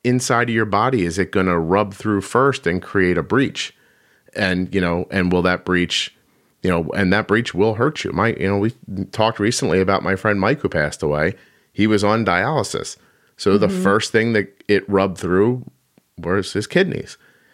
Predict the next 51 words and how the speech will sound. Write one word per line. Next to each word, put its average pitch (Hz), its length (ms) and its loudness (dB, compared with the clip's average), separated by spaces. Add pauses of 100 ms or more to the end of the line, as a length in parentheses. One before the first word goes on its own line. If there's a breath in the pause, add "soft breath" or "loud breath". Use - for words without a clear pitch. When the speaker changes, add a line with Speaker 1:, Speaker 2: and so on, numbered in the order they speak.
(160 soft breath)
Speaker 1:
And 90 280 0
then 95 280 2
as 87 260 0
he 98 120 0
was 95 160 2
on 98 140 0
dialysis, 90 580 0
the - 100 -4
second 90 400 -2
thing 98 280 0
it - 180 -2
rubbed 87 240 -2
through 92 200 2
was 107 180 0
his - 140 -2
heart. 151 300 0
And 82 140 -6
then 80 80 -2
he 80 60 2
had 87 100 2
a 82 60 0
heart 80 160 0
attack 95 320 -4
and 113 80 -4
he 113 80 -2
died. - 320 -2 (220)
And - 100 -14
that's - 240 -6
it. 175 160 2
Speaker 2:
Mm-hmm. 208 100 0
Speaker 1:
And 80 180 -2 (280 loud breath)
he'll, 107 420 2
he'll, 87 260 2
his 107 220 2
death 85 220 0
certificate 98 680 0
says 90 340 2
he 92 140 0
died 85 300 0
from 95 160 -4
complications 90 720 -2
of 98 80 -4
type 92 240 -2
one 98 140 -4
diabetes. 98 580 -2 (880 soft breath)
You 190 80 2
know, - 80 2
Speaker 2:
Right. 92 100 -6 (100)
Speaker 1:
so 87 240 -2 (240)
that's 87 280 -4
it. 110 200 -2